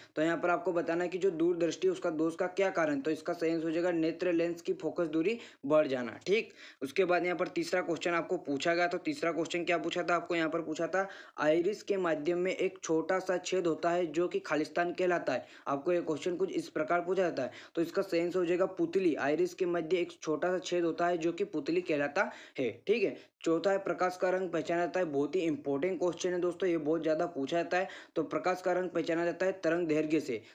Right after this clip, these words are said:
तरंग दैर्घ्य से ही प्रकाश का रंग पहचाना जाता है। और ये जो पांचवा ऑब्जेक्टिव है, बहुत ही ज़्यादा इंपॉर्टेंट है दोस्तों।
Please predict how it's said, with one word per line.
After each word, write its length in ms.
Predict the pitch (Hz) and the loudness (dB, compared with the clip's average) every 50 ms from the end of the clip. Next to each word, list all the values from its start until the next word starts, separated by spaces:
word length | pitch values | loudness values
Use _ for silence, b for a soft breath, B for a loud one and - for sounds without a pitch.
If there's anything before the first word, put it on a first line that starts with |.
| B - | B 0
तरंग 220 | 175 156 175 180 165 | 0 2 2 2 2
दैर्घ्य 240 | 156 147 143 170 | 2 2 2 0
से 140 | 170 170 185 | 0 2 2
ही 80 | 185 190 | 2 2
प्रकाश 340 | 185 - 156 143 170 165 - | 2 0 -2 0 -2 -2 0
का 60 | - 175 | 0 0
रंग 160 | 175 180 165 | 0 0 0
पहचाना 300 | 139 151 143 156 160 165 | -2 -2 -2 0 0 0
जाता 220 | 175 165 170 185 | 0 0 0 0
है। 100 | 190 190 B B B B B | -2 -2 B B B B B
और 120 | - 180 | 4 4
ये 120 | 196 208 | 4 4
जो 120 | 196 185 208 | 4 2 0
पांचवा 440 | 208 - 170 160 160 - - 202 202 | 2 2 0 0 2 2 4 4 4
ऑब्जेक्टिव 680 | 202 175 165 156 143 - 175 170 170 - 208 202 190 | 4 4 2 2 2 2 0 0 0 0 2 4 4
है, 60 | 175 147 | 4 4
बहुत 400 | 127 117 135 156 175 185 180 208 | 2 0 2 2 2 2 0 0
ही 60 | 214 | 2
ज़्यादा 240 | 190 196 180 175 180 | 2 2 2 2 2
इंपॉर्टेंट 640 | - 175 180 180 156 175 180 180 170 185 185 175 160 | 2 2 0 0 0 0 0 0 2 2 0 0 0
है 60 | 190 | 0
दोस्तों। 380 | 170 175 165 165 - 147 131 | 0 0 0 0 -2 -2 -2